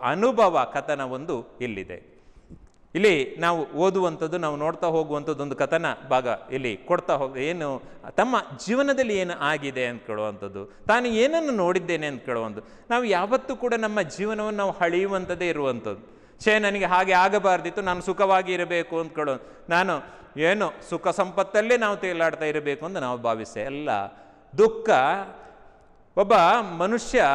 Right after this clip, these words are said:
ಮನೆಯಲ್ಲೇ ಇದ್ದುಕೊಂಡು ಅಥವಾ ಮನೆಯಿಂದ ಹೊರಗೆ ಹೋಗದೆ ಯಾವತ್ತೂ ಕೂಡ ಕಾರು ಇದರಲ್ಲೇ ಯಾವ ಎ ಸಿಯಲ್ಲೇ ಇದ್ದವ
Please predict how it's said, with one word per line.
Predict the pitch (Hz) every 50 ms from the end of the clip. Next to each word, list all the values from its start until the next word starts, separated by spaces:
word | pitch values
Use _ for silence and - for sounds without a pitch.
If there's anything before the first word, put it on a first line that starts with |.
| 151 196 226 208 - 170 165
ಮನೆಯಲ್ಲೇ | 175 185 196 214 233 247 254 254 254 254 262 254 240
ಇದ್ದುಕೊಂಡು | 214 185 190 220 220 208 196 190 196 220
ಅಥವಾ | 214 202 208 196
ಮನೆಯಿಂದ | 190 185 190 196 202 196 190
ಹೊರಗೆ | 165 165 165 185 190 190
ಹೋಗದೆ | 180 180 185 175 185 175 175
ಯಾವತ್ತೂ | 175 165 165 170 185 175 - 180
ಕೂಡ | 165 175 170
ಕಾರು | 165 170 160 160 165 170 170 170 175 175 175 175 170
ಇದರಲ್ಲೇ | 165 156 156 147 156 156 160 160 156 127 - 131
ಯಾವ | 127 120 117 127 147 139
ಎ | 131 143 160
ಸಿಯಲ್ಲೇ | 160 - - 180 175 185 196 202 190 170
ಇದ್ದವ | 151 139 139 175 175 147 117 113 104 110 139